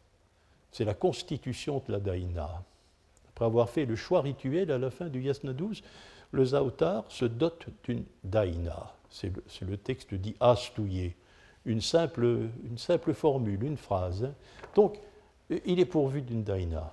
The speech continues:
Et à ce moment-là, les membres du collège sacerdotal deviennent autre chose, ils deviennent des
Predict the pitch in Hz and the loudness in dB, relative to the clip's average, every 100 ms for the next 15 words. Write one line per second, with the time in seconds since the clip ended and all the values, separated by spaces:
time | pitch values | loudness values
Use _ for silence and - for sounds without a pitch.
0 | - 113 120 139 127 127 160 123 110 139 | -2 -2 0 0 2 4 4 2 2 6
1 | 190 120 113 113 - 113 131 123 - 104 | 6 8 2 0 0 2 4 0 0 -4
2 | - 104 98 90 127 147 139 101 101 104 | -2 -4 -4 -2 -2 -2 -4 -4 0 0
3 | 107 - 175 185 135 123 - 110 123 123 | -2 8 10 10 6 4 2 2 0 -2
4 | - - 101 98 98 95 117 127 - - | -14 -10 -6 -4 -4 -2 -4 -6 -12 -6
5 | 101 | -4